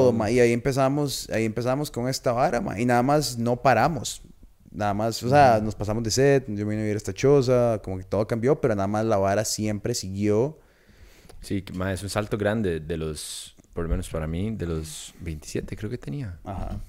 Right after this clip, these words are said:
Speaker 2: Eso estaba pensando yo el otro día.
Speaker 1: Del veintisiete, del veintisiete, o yo
Speaker 2: Sí.
Speaker 1: estaba a punto de cumplir veintiocho, seguro estaba a punto de cumplir veintiocho.
Speaker 2: Tenía veintisiete, a punto de cumplir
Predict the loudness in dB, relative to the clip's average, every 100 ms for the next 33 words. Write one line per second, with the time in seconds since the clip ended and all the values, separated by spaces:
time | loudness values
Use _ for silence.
0 | -16 -20 -20 _ -4 2 2 2 -2 0
1 | 0 0 -4 -4 -4 -2 0 2 2 -2
2 | -4 -8 -2 -2 -2 -4 -4 -4 -6 -14
3 | -20 -20 -20 -20 -20 -16 -10 -4 -4 -4
4 | -6 -6 0 4 4 4 4 2 2 -2
5 | -2 -2 -2 -2 -2 0 -2 -2 -6 -6
6 | -4 -8 -8 -8 -8 -8 -8 -8 -8 -12
7 | -12 -12 -4 -2 0 0 0 0 -2 -4
8 | -4 -4